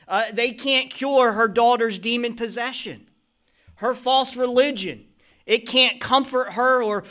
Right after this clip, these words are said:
or give her the proper guidance that she needs, can it? This mother is absolutely helpless.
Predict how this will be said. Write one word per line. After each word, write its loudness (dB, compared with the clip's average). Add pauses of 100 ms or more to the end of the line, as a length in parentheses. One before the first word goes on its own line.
or 2
give -2
her 0
the -4
proper 0
guidance 0
that -2
she -6
needs, -8
can -16
it? -20 (1200)
This 2
mother 4
is -8
absolutely -2
helpless. -8